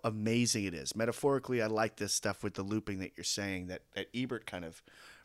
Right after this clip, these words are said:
brought to the conversation. But in addition to that, there's just the fact, I,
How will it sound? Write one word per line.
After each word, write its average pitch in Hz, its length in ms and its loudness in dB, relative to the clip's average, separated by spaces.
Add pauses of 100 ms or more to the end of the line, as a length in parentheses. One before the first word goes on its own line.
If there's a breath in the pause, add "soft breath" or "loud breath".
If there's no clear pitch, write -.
brought 92 220 0
to 87 220 -4
the 90 140 -12
conversation. 87 800 -4 (640 soft breath)
But 123 100 4
in 127 140 6
addition 160 460 6
to 127 120 2
that, 95 380 4 (640 soft breath)
there's 135 280 6
just - 280 4
the 143 40 4
fact, 151 480 6
I, 151 100 6